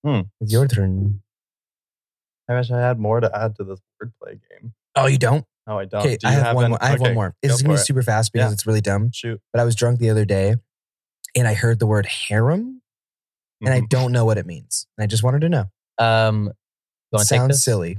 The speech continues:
Speaker 2: but I, I don't know what it means.
Speaker 1: From what I understand, a harem is just, like, a, a group of wives.
Speaker 3: Con-, concubines.
Speaker 1: Concubines. Yeah.
Speaker 3: A harem is, like, yeah, like, I picture, like, a lavish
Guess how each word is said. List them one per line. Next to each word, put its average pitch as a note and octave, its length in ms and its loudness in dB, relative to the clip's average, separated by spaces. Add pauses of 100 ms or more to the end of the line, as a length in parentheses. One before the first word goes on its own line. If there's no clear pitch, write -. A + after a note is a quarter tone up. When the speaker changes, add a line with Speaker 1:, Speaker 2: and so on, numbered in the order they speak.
Speaker 2:
but G#2 120 -2
I, G2 200 0
I - 80 -2
don't A#2+ 180 0
know C#3+ 120 0
what D3 80 0
it C#3+ 100 -4
means. D3 440 -4
Speaker 1:
From C#3 160 -2
what C#3+ 120 2
I E3 160 2
understand, D#3+ 420 -2
a B2 60 2
harem C3 320 2
is B2 180 -2
just, A#2+ 240 -2
like, A#2 300 0 (140)
a, G#2 480 2 (640)
a G#2+ 180 -4
group G#2+ 320 -6
of G2+ 320 -2 (580)
wives. F#2+ 600 -6
Speaker 3:
Con-, A2 200 0
concubines. A2+ 640 0
Speaker 1:
Concubines. G#2 760 -2 (200)
Yeah. G#2+ 260 -8
Speaker 3:
A C3+ 100 2
harem C#3 460 0
is, A#2 160 -2
like, G#2 380 0
yeah, G2 420 2
like, F#2 360 0
I B2 120 2
picture, D3 640 0
like, G#2+ 220 0
a F#2+ 180 0
lavish G#2 1080 -2